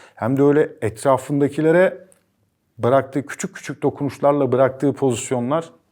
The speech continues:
hakikaten bu sezon, e, bayıla bayıla galiba hepimiz izleyeceğiz onu.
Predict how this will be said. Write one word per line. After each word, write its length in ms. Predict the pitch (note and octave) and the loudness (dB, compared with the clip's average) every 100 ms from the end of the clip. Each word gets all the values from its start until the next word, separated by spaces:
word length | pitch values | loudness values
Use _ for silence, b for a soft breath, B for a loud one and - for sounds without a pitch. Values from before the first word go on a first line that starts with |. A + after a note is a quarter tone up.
| _ _ _ _ _ _ | _ _ _ _ _ _
hakikaten 540 | A#2 A2+ A2 - A2+ - G#2+ A#2+ - _ - _ _ | -4 -2 -6 -6 -8 -10 -14 -14 -16 _ -20 _ _
bu 80 | A2+ | -10
sezon, 360 | A2 A#2 A#2 B2+ | -4 -4 -4 -6
e, 60 | - B B B B B - A2 G#2 G2+ | -10 B B B B B -8 -6 -6 0
bayıla 300 | A2+ B2 C3+ | 2 2 2
bayıla 300 | A2+ A2 B2 | 2 2 0
galiba 560 | - A#2 A#2 A2+ A2+ C3+ | -2 -4 -2 0 2 2
hepimiz 340 | A2+ C3 A#2 | 0 -4 -4
izleyeceğiz 680 | A2+ G2+ G2 F#2+ E2+ - - | -6 -6 -6 -6 -8 -12 -14
onu. 220 | G2+ F2 | -12 -12